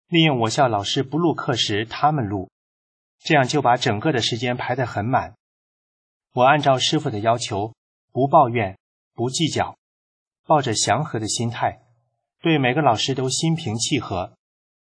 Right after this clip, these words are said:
当整个工作顺利完成时，名校的那些老师都表示感谢。我们单位有个英语老师，课讲得很好。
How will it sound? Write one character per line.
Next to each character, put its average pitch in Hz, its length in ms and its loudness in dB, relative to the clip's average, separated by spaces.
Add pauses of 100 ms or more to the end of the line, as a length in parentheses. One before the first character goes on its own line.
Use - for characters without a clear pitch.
(300)
当 143 200 6
整 135 160 -2
个 127 120 0
工 151 160 -2
作 139 160 -2
顺 147 180 -2
利 123 80 0
完 101 220 0
成 117 200 -4
时， 98 340 -6 (600)
名 120 200 2
校 160 200 4
的 120 160 2
那 117 140 0
些 127 120 -4
老 104 140 0
师 117 200 -4
都 143 140 -2
表 123 180 -2
示 123 140 -6
感 90 200 -2
谢。 113 320 -4 (1300)
我 127 100 0
们 135 140 2
单 147 180 6
位 147 160 2
有 104 100 2
个 120 120 -4
英 147 200 0
语 123 60 0
老 113 160 0
师， - 380 -6 (340)
课 - 220 -4
讲 95 200 -2
得 107 80 -6
很 107 220 -4
好。 104 320 -4